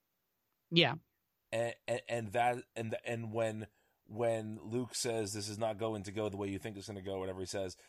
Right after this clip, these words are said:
Speaker 2: like, that is him saying to Kylo Ren, like, "You're gonna take her to Snoke, and he's not gonna turn her. She's gonna win."
Speaker 1: Interesting.
Speaker 2: 'Cause I,
Speaker 1: Yeah, I, I can see that.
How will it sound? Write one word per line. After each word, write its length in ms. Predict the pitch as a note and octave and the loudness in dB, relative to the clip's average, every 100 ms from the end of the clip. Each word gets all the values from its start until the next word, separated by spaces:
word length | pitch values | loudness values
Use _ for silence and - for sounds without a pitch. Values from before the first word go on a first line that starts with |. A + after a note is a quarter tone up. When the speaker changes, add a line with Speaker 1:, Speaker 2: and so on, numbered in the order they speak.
| - | -8
Speaker 2:
like, 180 | G#2+ F#2 | -8 2
that 180 | A#2 A#2+ | 4 4
is 120 | A2+ | 0
him 160 | B2 A#2 | -4 -2
saying 220 | A#2+ A2 | 0 -2
to 60 | G#2 | -2
Kylo 320 | A2+ G#2+ G#2 | 2 2 2
Ren, 100 | G#2 | 0
like, 160 | G2 F#2 | -4 -2
"You're 120 | C3 | 0
gonna 120 | D3 | 0
take 180 | C#3 C3 | 0 0
her 80 | B2 | 0
to 60 | |
Snoke, 380 | G#2 - A#2 G2+ - - - _ | -2 -2 -2 -2 -6 -20 -20 _
and 180 | A2 A2 - | -4 -4 -8
he's 280 | - - C3+ | -12 -6 0
not 140 | C3 A2+ | 2 2
gonna 160 | G#2+ | -2
turn 260 | - A2 G2 | -2 -2 -4
her. 220 | F2+ - - | -8 -12 -10
She's 260 | - B2 | -4 -2
gonna 160 | G2+ F#2+ | -2 -2
win." 360 | G2 E2+ - - _ _ _ _ _ _ _ _ _ _ | -4 -6 -10 -18 _ _ _ _ _ _ _ _ _ _
Speaker 1:
Interesting. 920 | - B3 D4+ B3+ C#3 A#2+ - A2+ A#2 E3 - _ _ _ _ _ _ _ _ _ _ _ _ _ _ _ _ _ _ _ | 4 6 8 8 8 6 2 0 0 -4 -8 _ _ _ _ _ _ _ _ _ _ _ _ _ _ _ _ _ _ _
Speaker 2:
'Cause 100 | B2 | 4
I, 40 | D3 | 8
Speaker 1:
Yeah, 440 | D3+ A3 A#3 C3+ - | 12 12 12 10 6
I, 220 | G3+ F#3 | 6 6
I 40 | |
can 140 | G#3+ C4 | 6 6
see 180 | - C3+ | 6 6
that. 300 | B2 D3 | 8 6